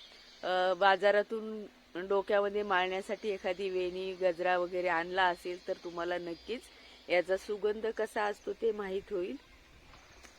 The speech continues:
आणि याच्यामध्ये मी कलिंगडाच्या वगैरे साली पण टाकते वरच्या बाजूनी,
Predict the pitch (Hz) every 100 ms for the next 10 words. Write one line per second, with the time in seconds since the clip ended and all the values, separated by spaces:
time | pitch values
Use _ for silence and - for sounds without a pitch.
0 | - - - - - - - - 180 180
1 | 185 185 185 180 226 220 214 214 208 214
2 | 220 - _ _ - 214 208 202 196 190
3 | - 208 202 190 196 202 - 190 175 180
4 | 190 190 190 175 - 190 190 180 160 185
5 | 180 165 156 165 208